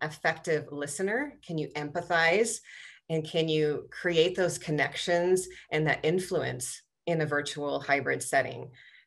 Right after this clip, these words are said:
And that takes a lot of, again, self-awareness of your own emotions, your own triggers, being able to manage them, and then really just listening and meeting people where they are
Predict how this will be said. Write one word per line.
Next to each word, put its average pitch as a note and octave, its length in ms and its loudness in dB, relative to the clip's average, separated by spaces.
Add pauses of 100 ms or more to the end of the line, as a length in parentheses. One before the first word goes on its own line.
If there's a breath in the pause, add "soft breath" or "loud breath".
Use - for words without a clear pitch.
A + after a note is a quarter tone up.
(100)
And D#3+ 180 2
that D#3 240 4
takes - 500 -2
a D#3+ 80 0
lot D3 200 2
of, D3 100 0
again, C#3+ 260 -2
self-awareness D3 840 0
of D#3+ 180 -2
your D3+ 180 2
own E3 180 2
emotions, E3+ 540 0
your C#3 120 -2
own D3+ 100 0
triggers, E3 440 4
being D3+ 160 0
able C#3+ 160 0
to D3 60 -2
manage D3+ 360 0
them, G3+ 260 0 (500 loud breath)
and D#3 140 -2
then D3+ 200 0
really D#3 300 0
just D#3+ 300 -8
listening D#3 440 -2
and D3 100 -2
meeting D3+ 300 -2
people C#3+ 380 -10
where C3+ 180 -4
they B2+ 120 -4
are D3 440 0